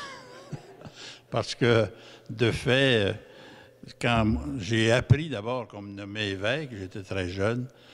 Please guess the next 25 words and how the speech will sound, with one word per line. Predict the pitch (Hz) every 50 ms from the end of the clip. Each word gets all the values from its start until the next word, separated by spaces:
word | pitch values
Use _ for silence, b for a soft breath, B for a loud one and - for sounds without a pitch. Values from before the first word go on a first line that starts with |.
| B B B B B B -
j'ai | 113 107 104 104
été | 101 - 131
à | 123 107
ce | - -
moment-là | 110 104 101 95 95 98 98 101 113 113
procureur | 110 - 113 110 101 - - 110 101 101 110 120 117 107
du | 107 95 95
diocèse | 90 92 92 92 90 - - - 110 113 117 110 104 98 95
et | 92 90 85 82 82 78
coordonnateur | - - 104 95 90 92 92 95 92 90 92 - 120 113 104
de | 92
la | 87
pastorale. | - 95 85 - - - 82 78 87 101 117 131 135 135 - - B B B B B B B B B B B
Monseigneur | - 104 - - 110 101 101
Grégoire | 98 101 90 90 87 90 101 110 113 107 98
me | 92 92 92
donnait | 90 98 98 95 101 104 101
beaucoup | 98 104 92 - - 107
de | 101 95
responsabilités | 92 95 - - - - 98 90 - 98 85 90 85 80 80 82 - - 120 113 - B B B B B B B B B B B B -
et, | - 95 92 92 90 90 87
euh, | 85 85 85 90 92 98 101 107
heureusement, | 101 101 98 92 87 98 101 117 113 110
j'avais | 104 110 101 92 104 98
de, | 92 95 90